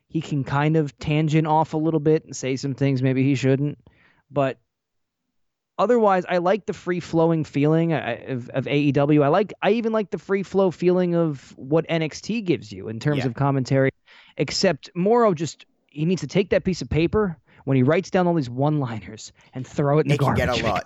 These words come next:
Speaker 1: because I can't,
Speaker 2: <laughs> Yeah, it can
Speaker 1: I
Speaker 2: get a
Speaker 1: can't,
Speaker 2: lot.
Speaker 1: I can't deal with it. It's like the cheesiest, crappiest line I've ever heard. And it's, he does such a nice job depicting the story and telling, I think it was the women's War Games match. And the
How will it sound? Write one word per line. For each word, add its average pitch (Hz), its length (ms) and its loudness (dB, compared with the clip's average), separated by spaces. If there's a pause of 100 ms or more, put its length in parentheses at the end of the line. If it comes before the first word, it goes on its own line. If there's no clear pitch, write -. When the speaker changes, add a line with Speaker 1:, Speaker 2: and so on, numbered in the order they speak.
(140)
Speaker 1:
because - 200 -4
I 143 60 -4
can't, - 200 -6
Speaker 2:
<laughs> - 0 -
Yeah, 156 180 2
it 160 100 -2
can 170 100 -8
Speaker 1:
I 156 40 0
Speaker 2:
get 147 140 2
a - 40 2
Speaker 1:
can't, 135 80 -2
Speaker 2:
lot. 117 360 -2
Speaker 1:
I 180 40 -2
can't 185 100 -6
deal - 500 -20
with 120 100 -6
it. 110 100 -10
It's 156 220 -4
like 170 180 0
the 147 60 -12
cheesiest, 214 760 2 (380)
crappiest 180 560 -2
line 165 280 0
I've 156 40 2
ever 147 160 0
heard. 151 340 0
And 143 120 -4
it's, - 260 -10 (340)
he 214 80 4
does 208 200 2
such 226 180 0
a 185 60 2
nice 180 360 0
job 139 460 -2 (840)
depicting 190 480 -2
the 165 60 -8
story 143 540 0
and 117 160 -8
telling, 165 440 -2
I 156 80 -2
think 185 160 -2
it 190 40 0
was 151 180 -2
the 135 140 0
women's 160 760 -2 (420)
War 156 380 2
Games 113 400 -4
match. 80 420 -18 (460)
And 135 180 -2
the 127 220 2